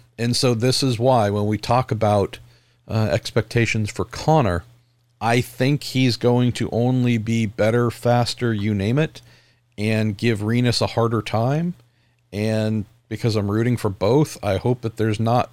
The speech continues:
any kind of significant or consistent gap between the two of them in practice, qualifying, or the races. What I'm not sure about here, S R T Nick twelve at Twitter,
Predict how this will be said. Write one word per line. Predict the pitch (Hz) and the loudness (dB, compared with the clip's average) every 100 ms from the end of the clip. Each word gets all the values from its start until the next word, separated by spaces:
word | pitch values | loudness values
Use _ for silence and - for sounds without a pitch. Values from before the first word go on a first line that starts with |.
| - | -6
any | 113 110 | -4 -2
kind | 113 104 | -2 -2
of | 92 | -2
significant | - 107 107 110 107 110 95 - - _ _ _ _ _ _ _ - | -4 -2 0 -2 -2 -4 -6 -8 -20 _ _ _ _ _ _ _ -4
or | 107 | -2
consistent | 113 107 - 113 107 92 | 0 -2 0 -2 -2 -4
gap | 101 110 104 - - | 0 2 0 -2 -12
between | 110 - 113 104 | -16 -6 -2 -2
the | |
two | 90 - 113 | -2 -2 -2
of | 101 | 0
them | 101 92 | -2 -4
in | 85 | -4
practice, | 104 104 98 92 - | -2 -2 -2 -6 -4
qualifying, | 101 95 92 92 90 | 0 0 0 -4 -6
or | 90 | -6
the | 98 | -2
races. | 131 131 - - - - _ _ _ _ _ _ _ _ _ _ | 0 0 -4 -10 -16 -18 _ _ _ _ _ _ _ _ _ _
What | 113 107 | -4 -2
I'm | 110 | 2
not | 113 123 | 2 2
sure | - 135 139 | 2 4 4
about | 110 104 92 | 6 4 2
here, | 90 82 | 0 -2
S | 90 - | -2 -2
R | 90 | -4
T | - 95 87 | -4 -6 -4
Nick | 82 - - | -4 -6 -8
twelve | 95 95 107 101 | -2 0 0 -2
at | - | -6
Twitter, | - 113 180 - | -2 0 0 -2